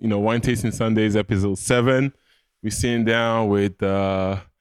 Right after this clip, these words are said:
uh, international musician from Cameroon. His name is, uh, Stanley Eno.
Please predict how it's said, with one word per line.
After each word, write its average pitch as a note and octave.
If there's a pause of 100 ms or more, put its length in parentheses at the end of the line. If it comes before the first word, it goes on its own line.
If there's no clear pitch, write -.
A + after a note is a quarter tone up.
(520)
uh, G#2
international A2
musician C3 (120)
from G#2
Cameroon. G#2+
His G#2
name G#2+
is, F#2+
uh, F#2+
Stanley G#2
Eno. A2